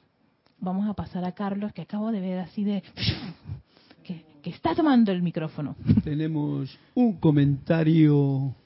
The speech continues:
Speaker 2: de Velan-, de Valentina de la Vega. Una pregunta, una
Speaker 1: Ujú.
Speaker 2: pregunta. Vamos a ver qué es lo que nos dice.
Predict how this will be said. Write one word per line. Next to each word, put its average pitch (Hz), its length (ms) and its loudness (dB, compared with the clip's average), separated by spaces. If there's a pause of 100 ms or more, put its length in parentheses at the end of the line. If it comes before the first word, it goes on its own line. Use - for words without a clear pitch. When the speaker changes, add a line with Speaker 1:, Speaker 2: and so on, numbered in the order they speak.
Speaker 2:
de 127 200 -8
Velan-, 110 420 -10
de 127 140 -6
Valentina 110 640 -2
de 170 100 2
la 151 120 0
Vega. 165 180 -2
Una 143 160 0
pregunta, 139 340 0
una 127 140 0
Speaker 1:
Ujú. 233 80 6
Speaker 2:
pregunta. 214 500 2 (460)
Vamos - 160 -20
a 131 40 -20
ver - 100 -20
qué - 60 -20
es - 20 -20
lo 117 80 -20
que - 80 -20
nos - 160 -20
dice. - 200 -20